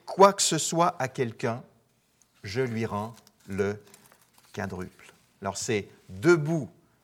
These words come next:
que Zachée annonce sa position à Jésus, qu'il appelle ici Seigneur. Que dit Zachée ici ? Il exprime une nouvelle résolution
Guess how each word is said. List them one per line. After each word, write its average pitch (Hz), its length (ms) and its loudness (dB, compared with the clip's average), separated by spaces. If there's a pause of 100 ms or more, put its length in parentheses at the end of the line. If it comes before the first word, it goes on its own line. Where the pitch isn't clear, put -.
(120)
que 104 120 -4
Zachée 117 540 0
annonce 156 380 4
sa 123 160 -4
position 123 680 -6 (100)
à 104 100 -4
Jésus, 101 460 -8 (400)
qu'il 92 100 -6
appelle 95 280 -8
ici 95 220 -10
Seigneur. 104 600 -4 (720)
Que 170 100 4
dit 175 220 6
Zachée 175 440 6
ici ? 208 400 -2 (1120)
Il 151 120 2
exprime 202 520 2 (180)
une 156 260 4
nouvelle 196 480 6
résolution 147 800 0